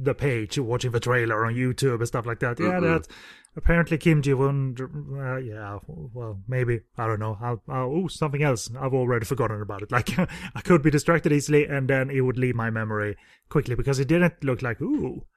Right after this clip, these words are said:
Speaker 1: nice.
Speaker 2: Because he was doing that at the same time as Park Chan-wook was doing Stoker and Bong Joon-ho was thinking about Snowpiercer,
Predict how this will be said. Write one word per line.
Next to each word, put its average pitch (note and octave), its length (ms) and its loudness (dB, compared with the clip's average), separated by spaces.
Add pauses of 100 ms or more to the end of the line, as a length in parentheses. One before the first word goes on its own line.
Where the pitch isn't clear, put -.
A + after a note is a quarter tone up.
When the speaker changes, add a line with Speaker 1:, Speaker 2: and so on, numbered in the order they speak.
(120)
Speaker 1:
nice. D#3 960 -10 (400)
Speaker 2:
Because A#2 460 0
he A#2+ 180 -4
was G#2 160 -4
doing G2+ 320 0
that G2 260 2
at E2+ 140 -10
the - 80 -20
same F#2 260 -4
time F2+ 380 -2
as E2 240 -8 (200)
Park G#2+ 220 0
Chan-wook G2 420 0
was F2+ 280 -6
doing F#2 320 -2
Stoker F#2 760 0
and D#2+ 440 -6 (600)
Bong F2+ 220 2
Joon-ho F#2 460 2
was F2 340 -2
thinking E2+ 400 0
about E2 280 0
Snowpiercer, E2+ 960 -2